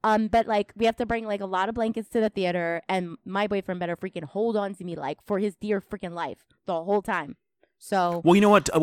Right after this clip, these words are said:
Speaker 2: you know
Speaker 1: um,
Speaker 2: what, Sherry? I'm gonna save you and your boyfriend some money because this
Speaker 1: What?
Speaker 2: movie is gonna be available on Netflix.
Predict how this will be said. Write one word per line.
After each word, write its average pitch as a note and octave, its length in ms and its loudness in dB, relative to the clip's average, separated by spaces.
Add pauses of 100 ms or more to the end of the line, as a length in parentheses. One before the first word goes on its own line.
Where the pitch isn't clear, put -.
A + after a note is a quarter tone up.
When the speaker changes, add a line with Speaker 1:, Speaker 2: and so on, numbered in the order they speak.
Speaker 2:
you E3 40 8
know E3 120 8
Speaker 1:
um, F3 40 6
Speaker 2:
what, F3 140 6
Sherry? D3+ 260 4
I'm E3 140 8
gonna F#3+ 160 6
save D#3 340 4
you D3+ 240 4
and D#3+ 100 2
your C3 100 4
boyfriend A#2+ 460 4
some G2 180 2
money F#2 340 0
because G#2+ 480 4
this E3+ 180 4
Speaker 1:
What? A#3 120 4
Speaker 2:
movie B2+ 240 4
is A2+ 80 2
gonna A2+ 200 2
be A#2 140 6
available A2 460 4
on A#2+ 480 2
Netflix. - 720 -2